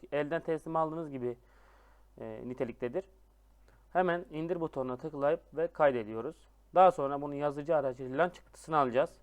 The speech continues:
Yine arama motoruna üniversite transkript yazalım.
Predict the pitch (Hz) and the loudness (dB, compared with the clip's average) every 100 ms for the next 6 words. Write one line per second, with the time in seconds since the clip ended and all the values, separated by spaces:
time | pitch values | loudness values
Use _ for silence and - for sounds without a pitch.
0 | _ _ _ - - - - 156 165 160 | _ _ _ -20 -20 -20 -8 2 8 8
1 | 208 185 - 120 127 160 - _ - - | 8 4 2 0 0 -6 -10 _ -20 -20
2 | - - - 139 165 180 - 127 139 - | -20 -20 -6 0 4 2 2 -2 -4 -6
3 | - - - _ - - _ - - - | -20 -20 -20 _ -20 -20 _ -20 -20 -20
4 | - - - - - _ - - _ _ | -20 -20 -20 -20 -20 _ -20 -20 _ _
5 | - - - - - - 151 143 156 - | -20 -20 -20 -20 -20 -2 2 2 -2 -20
6 | _ _ _ - - 151 165 - 107 101 | _ _ _ -20 -18 -12 -12 -8 -8 -6
7 | 113 | -8